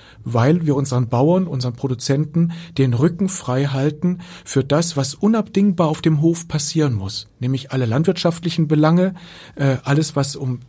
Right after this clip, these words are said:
Tierwohl, äh, sich dreht, Tiergesundheit, Fütterung der Tiere, ähm, bis hin zum Melken der Tiere und der Verarbeitung der Milch.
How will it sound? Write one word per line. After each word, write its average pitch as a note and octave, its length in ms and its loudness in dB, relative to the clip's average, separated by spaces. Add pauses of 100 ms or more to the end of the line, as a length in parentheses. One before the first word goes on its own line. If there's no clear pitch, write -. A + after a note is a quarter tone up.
(280)
Tierwohl, E3+ 600 2 (140)
äh, D#3+ 60 -4
sich - 260 -6
dreht, D#3+ 520 2 (220)
Tiergesundheit, D#3 960 0 (320)
Fütterung D#3 540 0
der D3 180 0
Tiere, D#3 540 0 (440)
ähm, C#3 500 0
bis D3 180 -4
hin D3+ 180 0
zum C3+ 160 -2
Melken D3+ 300 2
der D3+ 140 -4
Tiere D3 320 0
und B2+ 180 -4
der B2+ 80 0
Verarbeitung C3 600 0
der C3 120 2
Milch. G2 420 0